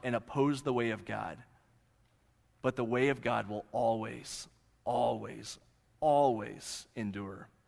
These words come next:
always come out victorious. The people of God will always conquer, not because of their own worthiness, but because of the power of God at work through Jesus Christ. Don't miss the big gospel picture going on here.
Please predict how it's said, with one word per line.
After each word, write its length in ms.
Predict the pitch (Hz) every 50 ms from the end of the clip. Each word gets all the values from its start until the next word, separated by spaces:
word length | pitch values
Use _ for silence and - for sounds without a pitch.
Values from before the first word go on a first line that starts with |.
| _ _
always 500 | - 160 175 175 185 185 160 143 135 120
come 240 | - - - 123 110
out 220 | 107 101 95 - -
victorious. 600 | 107 101 - - 110 104 98 90 - - - - - - - - - _ _
The 80 | 143
people 580 | 131 - - - 208 214 208 - 190 160 139 - -
of 180 | 120 113 104
God 380 | - 120 110 107 104 95 90 85 - - - - - -
will 220 | 127 135 131 - -
always 460 | - 151 160 175 185 185 190 185 180
conquer, 540 | - - - 165 156 156 151 - 123 113 110
not 280 | 113 117 131 160 185 180
because 300 | 208 196 - 196 196 170
of 100 | 170 143
their 200 | 143 135 151 - - -
own 320 | - 190 220 254 240 180
worthiness, 560 | 135 127 123 113 117 113 110 113 117 - -
but 160 | - - 131 120
because 680 | 123 123 - - - 160 165 165 170 165 160 147 - - - - - - _ _ _ _
of 120 | - 143 131
the 80 | 135
power 300 | 123 127 151 143 135 123
of 120 | 120 107 -
God 360 | - 117 113 110 110 107 - - -
at 160 | 123 113 104
work 300 | 113 120 117 - - -
through 180 | - 127 113
Jesus 400 | 107 104 113 110 104 107 107 95
Christ. 420 | - - 107 98 95 87 - - - - - - - - _ -
Don't 420 | 120 151 160 175 190 202 196 - -
miss 320 | 156 156 151 147 147 -
the 140 | - 143 131
big 340 | 123 120 139 139 131 123 120
gospel 400 | 127 127 127 123 - - 123 113
picture 340 | - 117 113 - - 117 104
going 260 | 101 107 104 104 110
on 180 | 107 104 104
here. 240 | 104 104 107 104 -